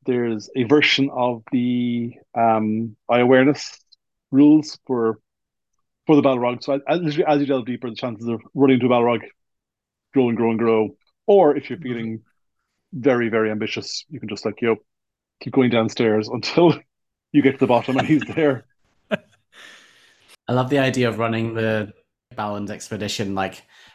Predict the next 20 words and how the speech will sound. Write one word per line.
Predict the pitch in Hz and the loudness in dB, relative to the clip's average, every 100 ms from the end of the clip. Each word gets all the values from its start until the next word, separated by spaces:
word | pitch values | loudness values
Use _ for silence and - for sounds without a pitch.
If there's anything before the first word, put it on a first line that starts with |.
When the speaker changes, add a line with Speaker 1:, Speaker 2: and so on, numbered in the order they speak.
| - | -10
Speaker 3:
we've | 113 | -4
been | 113 | -4
talking | 110 107 - 110 | -2 -4 -4 -6
about | 104 95 98 98 - - - | -4 -2 -2 -4 -8 -14 -6
doing | 117 104 | -4 -4
some, | 101 104 | -4 -6
like, | 98 92 | -6 -6
mini | 107 110 107 104 | -6 -4 -4 -6
adventures | 90 107 87 107 95 | -6 -10 -10 -14 -12
in | |
the | 104 | -10
Grey | 104 101 | -6 -6
Mountains | 98 98 104 101 95 95 | -6 -6 -8 -8 -8 -8
and | 95 | -8
other | 95 98 | -6 -8
things | 98 95 95 | -8 -12 -12
with | 87 | -10
dwarves, | 98 95 90 90 | -6 -6 -6 -10
and | - | -10
then | 92 92 92 | -6 -4 -4